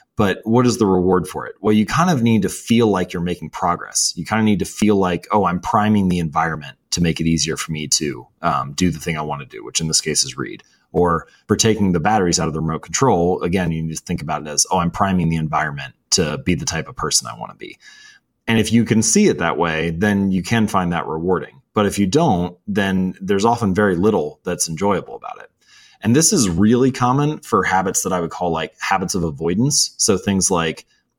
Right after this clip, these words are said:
"I don't wanna drink alcohol for thirty days," or,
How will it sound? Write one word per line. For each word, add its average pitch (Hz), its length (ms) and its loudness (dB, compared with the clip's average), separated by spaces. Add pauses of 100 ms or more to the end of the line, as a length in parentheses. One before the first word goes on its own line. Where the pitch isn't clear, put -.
"I 104 100 0
don't 117 180 2
wanna 107 160 2
drink 92 240 0
alcohol 80 400 -4
for - 120 -14
thirty 69 280 -8
days," - 400 -6 (100)
or, 87 520 0